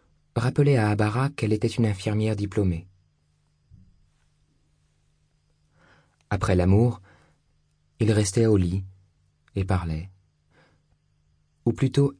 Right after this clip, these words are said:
elle parlait et Abara l'écoutait, en acquiesçant de temps à autre, ou en lui posant parfois une question.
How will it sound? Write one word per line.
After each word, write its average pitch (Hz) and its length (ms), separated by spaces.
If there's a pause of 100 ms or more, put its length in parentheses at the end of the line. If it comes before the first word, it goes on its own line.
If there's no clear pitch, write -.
(240)
elle 127 200
parlait 113 520 (200)
et 107 140
Abara 107 360
l'écoutait, 95 540 (540)
en 104 100
acquiesçant 104 520
de 95 80
temps 98 240
à 92 100
autre, 92 360 (840)
ou 107 100
en 104 80
lui 98 140
posant 104 280
parfois 101 300
une 95 120
question. 85 460